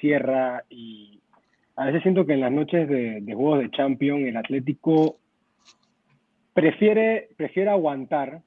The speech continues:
porque es lo que al Cholo le gusta, le gusta un equipo sólido, que aguanta,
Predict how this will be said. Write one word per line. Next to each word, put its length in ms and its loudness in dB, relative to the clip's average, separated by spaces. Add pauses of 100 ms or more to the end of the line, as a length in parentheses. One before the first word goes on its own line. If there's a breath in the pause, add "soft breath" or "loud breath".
porque 160 -10
es 60 -4
lo 80 -6
que 80 -12
al 100 -12
Cholo 200 -6
le 100 -4
gusta, 500 -6
le 100 -6
gusta 220 -2
un 60 2
equipo 320 -4 (100)
sólido, 420 8
que 140 -10
aguanta, 640 2